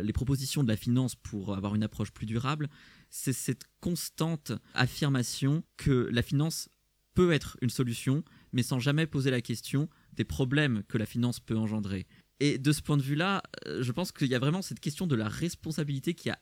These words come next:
énormément de mal à être intégrée. Alors, bien sûr, il y a des cas dans lesquels, euh, le flux est plus ou moins saisissable que d'autres.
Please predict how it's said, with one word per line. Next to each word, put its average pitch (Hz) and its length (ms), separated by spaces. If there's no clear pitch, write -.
énormément 147 440
de 131 120
mal 143 380
à 107 140
être - 200
intégrée. 101 500
Alors, 123 340
bien 123 160
sûr, 185 180
il 175 40
y 131 40
a 113 40
des 110 100
cas 160 180
dans 151 120
lesquels, 135 640
euh, 101 180
le 113 140
flux 160 440
est 120 80
plus 147 320
ou 147 40
moins 147 200
saisissable 135 680
que 120 140
d'autres. 110 380